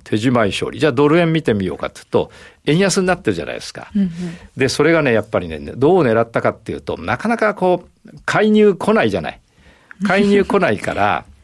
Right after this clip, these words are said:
Speaker 1: どうしたかっていうと、あの、これ下が-、えーとね、えーと、一回下がっ-、えーと、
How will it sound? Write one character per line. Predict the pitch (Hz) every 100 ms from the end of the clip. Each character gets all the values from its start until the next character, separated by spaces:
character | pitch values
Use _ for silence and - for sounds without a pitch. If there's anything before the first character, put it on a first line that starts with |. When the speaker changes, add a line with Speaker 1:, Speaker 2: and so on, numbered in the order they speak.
| -
Speaker 1:
ど | 151
う |
し | 151
た | -
か | 82
っ |
て | - -
い | 73
う | -
と、 | - - - - - - 202 _ - - _ _ _ _ _ _ _ _ _ _ - -
あ |
の、 | 117
こ | - 180
れ | 196
下 | 190
が-、 | 185 -
え | 127
ー | 123
と | 104
ね、 | 76 - -
え | - 95
ー | 87
と、 | -
一 | - 156
回 | - 254 247
下 | 202
が | 214
っ-、 | 233 -
え | 120 117 117 120
ー | 120 -
と、 | 113